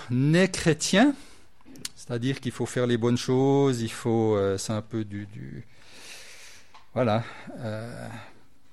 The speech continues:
ou est-ce qu'on est disciple ? Et c'est deux choses qui peuvent paraître très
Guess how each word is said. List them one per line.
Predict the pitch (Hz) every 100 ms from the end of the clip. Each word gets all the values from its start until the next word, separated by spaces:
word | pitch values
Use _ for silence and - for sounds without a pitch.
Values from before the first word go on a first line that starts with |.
| - - - - - - - - - - - - - - - -
ou | 139 147 151 151 156
est-ce | 127 113 -
qu'on | - 120 120
est | 107
disciple ? | 104 120 - - 110 - 101 95 - - - - - -
Et | 120
c'est | - 135
deux | 147
choses | 170 185 185 165
qui | - 143
peuvent | - 143
paraître | - 139 135 127
très | - - - 170 170 170 156 135